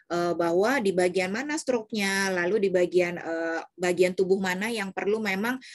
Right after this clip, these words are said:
distum-, eh, distimulus untuk penguatan atau untuk perenggangan seperti tadi ya, eh, penjelasannya ya Kak Yulisna, untuk,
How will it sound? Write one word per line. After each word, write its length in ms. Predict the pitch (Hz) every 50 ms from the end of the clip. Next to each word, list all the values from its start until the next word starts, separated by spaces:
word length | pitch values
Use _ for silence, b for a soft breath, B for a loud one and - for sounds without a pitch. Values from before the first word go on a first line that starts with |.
| B -
distum-, 480 | 185 196 190 196 - 196 185 180 - -
eh, 160 | - 170 170
distimulus 720 | 170 175 175 - 185 180 180 175 180 196 233 294 - -
untuk 320 | 190 185 175 202 196 - - 170 156 165 -
penguatan 800 | - 185 196 262 285 285 277 - - 226 220 214 214 220 220 220
atau 320 | 214 - 185 - - - 185
untuk 160 | 175 185 -
perenggangan 560 | - - 190 196 196 202 208 214 214 214 214
seperti 320 | - - - - - 190 190
tadi 400 | - 190 190 - 190 208 214 196
ya, 240 | 185 190 202 214 - _
eh, 160 | - 175 170
penjelasannya 640 | 170 - 175 170 175 175 185 185 - 190 202 196 185
ya 80 | 175 175
Kak 160 | 175 165 165
Yulisna, 400 | 165 175 175 180 180 - 214 202
untuk, 320 | - 180 180 254 247 247